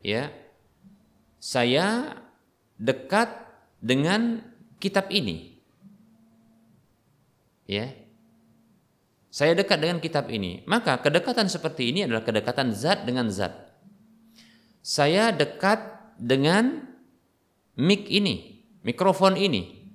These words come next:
Maka ini kedekatan zat dengan zat, seperti itu. Seperti juga saya dekat dengan kitab ini.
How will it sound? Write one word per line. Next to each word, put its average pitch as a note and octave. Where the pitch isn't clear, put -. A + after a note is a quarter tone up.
Maka D3
ini F3
kedekatan C3+
zat E3
dengan G#2+
zat, F2+
seperti G2+
itu. -
Seperti A#2+
juga A2+
saya F3
dekat G3
dengan D#3+
kitab C#4
ini. B2